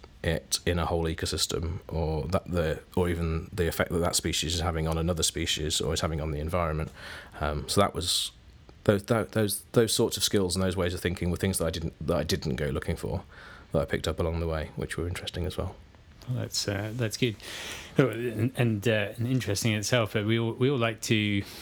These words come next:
Speaker 2: have labels, don't we? It's, it's a, probably a way that we can, uh, identify or talk to each other or, or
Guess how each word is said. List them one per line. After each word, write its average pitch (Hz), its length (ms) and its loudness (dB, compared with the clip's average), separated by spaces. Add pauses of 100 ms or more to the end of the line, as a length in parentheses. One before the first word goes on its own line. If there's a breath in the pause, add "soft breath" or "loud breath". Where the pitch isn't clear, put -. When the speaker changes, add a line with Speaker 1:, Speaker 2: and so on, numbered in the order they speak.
Speaker 2:
have 120 280 2
labels, 101 540 0
don't 107 140 2
we? 101 100 0
It's, 95 200 -2
it's 101 380 0
a, 101 60 0
probably 101 320 -2
a 95 80 -2
way 98 240 0
that 98 160 -4
we 101 140 0
can, 95 380 0
uh, 98 480 -2
identify 98 540 0
or 95 120 -2
talk 107 320 -2
to 113 60 2
each 104 160 -2
other 104 140 0
or, 98 260 -2
or 107 200 2